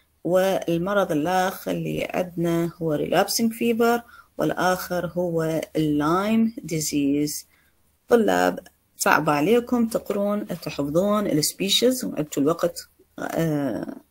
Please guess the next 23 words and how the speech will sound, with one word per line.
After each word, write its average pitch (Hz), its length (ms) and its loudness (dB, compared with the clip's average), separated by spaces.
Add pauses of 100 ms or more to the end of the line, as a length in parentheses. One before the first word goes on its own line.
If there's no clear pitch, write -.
(960)
يعني - 320 -4
ما 165 200 2
يناسبكم 165 720 -2
أو 156 160 0
ما 156 100 2
يكفيكم. 254 800 2 (400)
فالمهم 247 440 6
أهم 202 280 -2
شيء - 200 -4
تحفظوا 175 460 2
لي 190 280 0
هي 170 200 2
فقط - 640 0
البوريليا 180 1080 4 (360)
والأمراض 170 680 6
اللي 151 360 -2
هي 175 200 4
تسببها. - 800 -2 (2000)
شوفوا - 340 4
عندنا 214 260 6
البوريليا، 190 540 6
الابيديميولوجي 220 960 2
اوف 185 200 4